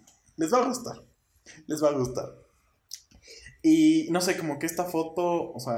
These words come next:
eh, le-, mi hermano, yo no sabía, un día en-, hemos estado en alguna reunión y mi hermano les mostró esta foto.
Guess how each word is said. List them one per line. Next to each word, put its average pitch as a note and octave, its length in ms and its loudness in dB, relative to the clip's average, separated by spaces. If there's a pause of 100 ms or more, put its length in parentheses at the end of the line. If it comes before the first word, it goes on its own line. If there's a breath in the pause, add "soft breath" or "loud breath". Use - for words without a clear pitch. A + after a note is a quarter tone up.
eh, C3 260 -4
le-, B2+ 160 -4
mi C3+ 220 -2
hermano, B2+ 500 -2
yo C3+ 100 0
no D#3 60 -2
sabía, A#2 580 -4 (420 soft breath)
un D3 220 -4
día C3+ 580 0
en-, A2+ 240 -6
hemos C3 240 -2
estado B2+ 180 -2
en B2+ 80 -2
alguna A#2+ 260 -4
reunión B2+ 500 -6
y B2 40 -8
mi B2 140 -4
hermano A#2 360 -4
les B2+ 180 -6
mostró G#2 380 -10
esta A2+ 240 -8
foto. - 580 -8